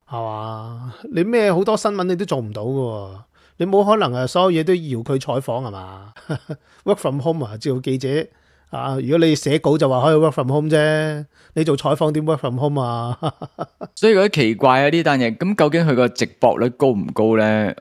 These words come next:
Speaker 2: 我就覺得都叫做頗高啊。當然啦，台長就
Speaker 1: 你覺得高啊？
Speaker 2: 良好意願啦，就覺得佢，呃，會返嚟嘅，係嘛？
Speaker 1: 係，因為，唉，阻差辦公呢啲案呢，都久唔，周不時都有發生啦，又唔係啲咩大案，係咪先？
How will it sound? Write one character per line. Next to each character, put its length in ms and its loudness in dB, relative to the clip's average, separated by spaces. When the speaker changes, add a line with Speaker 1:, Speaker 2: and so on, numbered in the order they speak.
Speaker 2:
我 140 -2
就 120 0
覺 100 -2
得 100 2
都 360 2
叫 100 -2
做 80 2
頗 320 -2
高 180 4
啊。 60 4
當 140 0
然 100 0
啦， 220 2
台 220 -6
長 120 0
就 120 0
Speaker 1:
你 60 2
覺 80 2
得 80 0
高 60 0
啊？ 60 2
Speaker 2:
良 100 0
好 140 2
意 280 -2
願 140 0
啦， 280 0
就 140 -4
覺 120 -4
得 140 -2
佢， 540 0
呃， 200 -10
會 320 0
返 180 0
嚟 120 -4
嘅， 100 -2
係 80 -2
嘛？ 220 -6
Speaker 1:
係， 160 -4
因 200 -2
為， 320 0
唉， 220 -12
阻 160 -4
差 200 -2
辦 300 -8
公 300 -4
呢 60 -2
啲 420 -4
案 100 -6
呢， 440 -6
都 100 -6
久 140 -4
唔， 360 -10
周 140 -6
不 80 -4
時 220 -8
都 120 0
有 80 2
發 140 -2
生 160 -4
啦， 80 -2
又 80 -2
唔 60 -12
係 100 -10
啲 140 -4
咩 140 -4
大 160 -8
案， 120 -10
係 840 -8
咪 40 -8
先？ 320 -6